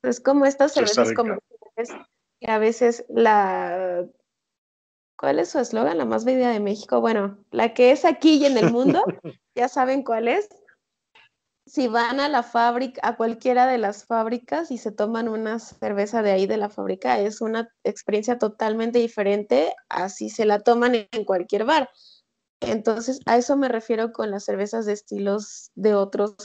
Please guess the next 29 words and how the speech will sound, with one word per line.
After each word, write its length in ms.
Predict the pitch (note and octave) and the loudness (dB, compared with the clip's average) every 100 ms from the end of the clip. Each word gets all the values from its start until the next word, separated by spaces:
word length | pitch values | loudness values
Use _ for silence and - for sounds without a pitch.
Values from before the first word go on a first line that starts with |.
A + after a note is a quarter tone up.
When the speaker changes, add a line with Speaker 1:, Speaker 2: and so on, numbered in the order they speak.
| - | -8
Speaker 1:
países. 640 | G#3 G3 G#3 - B3+ - - _ _ _ | -4 -2 -2 -2 -2 -4 -20 _ _ _
Y 200 | A#3 A#3+ | -4 -2
esta, 220 | A#3+ A#3+ C4+ | -2 0 0
la 100 | B3+ | 2
verdad 240 | G#3+ G#3+ | 2 0
es 140 | A3+ | -2
que 640 | - A#3 A3 G#3 G3+ G3 G3+ _ _ _ _ _ | -4 -4 -2 -4 -4 -8 -14 _ _ _ _ _
me 220 | A#3 A#3 A3+ | -2 0 0
sorprendió, 840 | A3 G#3 _ G#3+ G#3+ C4+ E4 G#4+ A#4 _ _ _ _ _ _ - | -4 -4 _ -4 0 4 4 2 -4 _ _ _ _ _ _ -4
me 240 | B3 A3+ | 0 2
gustó 400 | G#3 G#3+ - A3+ | 0 -2 -2 -2
mucho. 580 | A3 A3 A3 D4 F4 A#4+ _ _ _ _ _ _ _ _ _ | -2 -4 -2 -2 -2 -6 _ _ _ _ _ _ _ _ _
Creo 400 | - A3 G#3+ G#3 | -2 0 -2 -4
que 200 | A3+ A#3 | 0 0
sí 260 | - A#3 | 0 0
la 160 | G#3+ G#3+ | 2 2
volvería 1000 | G#3+ G#3 F#3+ F#3+ F#3+ G3 G#3 G#3 G#3+ - _ _ _ | 2 0 2 2 2 2 0 -2 -6 -8 _ _ _
a 160 | G#3+ - | -6 0
tomar, 360 | G3+ G#3+ A3 | 0 2 2
la 160 | C4 B3+ | 6 6
guardaría 880 | A#3+ A#3 A#3 A3+ A3 G3+ A#3 A#3+ B3 | 6 4 4 0 -4 -4 0 0 2
para 160 | C#4 | 0
momentos 480 | C4+ A3 G#3 G#3+ B3+ | 0 -2 -6 -4 -6
especiales 800 | B3+ - G3+ G3+ G#3+ G3 A3 C#4 | -6 -6 -8 -2 0 2 2 0
porque 480 | - G#3+ A3 F#3 F3 | -2 -4 0 0 0
es, 120 | - | -2
Speaker 2:
<laughs> 360 | F#3+ - F#3+ - | -4 -4 -6 -4
Speaker 1:
para 280 | A#3+ A#3 A#3 | -2 -4 -4
mí 400 | C4 D4 F#4 | -4 -2 -2